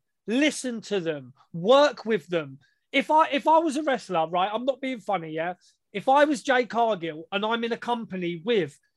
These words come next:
C M Punk, Bryan Danielson, even Jon Moxley, Chris Jericho, Jake the Snake fucking Roberts, yeah,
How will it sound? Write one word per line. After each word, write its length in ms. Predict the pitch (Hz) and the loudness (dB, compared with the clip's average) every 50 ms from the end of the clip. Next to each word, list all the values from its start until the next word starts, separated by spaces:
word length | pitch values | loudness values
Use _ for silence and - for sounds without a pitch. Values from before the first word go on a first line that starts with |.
| _ _ _ _ | _ _ _ _
C 280 | - - - 202 196 | -16 -8 -4 0 0
M 200 | 196 226 240 247 | 2 0 0 -4
Punk, 540 | 180 - 226 226 208 208 226 - _ - - _ _ _ _ _ _ _ _ _ _ _ _ _ _ _ _ - | -2 0 2 2 2 0 -4 -12 _ -20 -20 _ _ _ _ _ _ _ _ _ _ _ _ _ _ _ _ 2
Bryan 320 | 220 226 233 240 254 254 | 2 4 4 4 2 0
Danielson, 800 | 196 247 226 226 226 220 220 190 - - 220 214 220 226 220 190 _ _ _ _ - | 0 -2 -2 -2 -2 -6 -8 -8 -4 -2 -2 -2 -2 -4 -8 -14 _ _ _ _ -6
even 320 | 220 233 240 233 247 214 | -4 -2 0 0 -2 0
Jon 240 | - - 240 240 254 | 2 2 2 2 2
Moxley, 680 | 262 254 240 240 - - - - 226 220 220 233 214 - _ _ _ | 2 2 0 0 0 -4 -10 -6 -4 -4 -4 -4 -6 -10 _ _ _
Chris 340 | - - 214 262 240 - - | -6 -2 0 0 0 -2 -6
Jericho, 720 | - - 247 247 240 240 226 226 - 214 214 208 220 226 220 _ _ _ - | -4 0 2 2 4 2 0 0 -2 -2 0 0 0 -2 -4 _ _ _ -6
Jake 420 | - 220 254 262 277 262 - - | -2 0 0 0 0 -4 -8 -10
the 120 | 190 262 240 | -8 -8 -8
Snake 500 | - - 262 262 247 247 254 240 - - | -8 -6 -2 0 0 0 0 -4 -8 -16
fucking 600 | - _ - 262 247 - - 233 247 247 233 214 | -4 _ 2 2 2 0 -2 -6 -6 -6 0 2
Roberts, 680 | 240 240 233 180 196 196 226 247 - - - - - _ _ _ | 4 4 4 4 4 2 2 0 -2 -6 -16 -16 -18 _ _ _
yeah, 280 | - 190 196 226 254 247 | -2 2 2 4 2 2